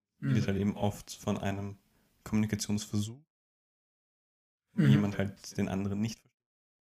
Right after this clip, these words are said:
Speaker 2: das ist keine Kommunikation, sondern ein Versuch.
Speaker 1: Mhm.
Speaker 2: Und ich finde das halt eben sehr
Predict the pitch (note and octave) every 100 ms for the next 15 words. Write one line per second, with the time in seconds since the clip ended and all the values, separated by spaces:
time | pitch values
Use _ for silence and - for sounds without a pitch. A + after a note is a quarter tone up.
0 | _ _ - G2+ G2+ - G2+ G2+ A2 -
1 | A2+ A2 G#2 _ _ _ _ G#2 A2 G#2+
2 | - C#3 C#3 B2 C3 - _ _ _ _
3 | _ _ _ G#2 G2+ G2+ G#2 - A#2+ -
4 | B2 G#2+ G#2 G2 G2 G2 G2+ G2 G2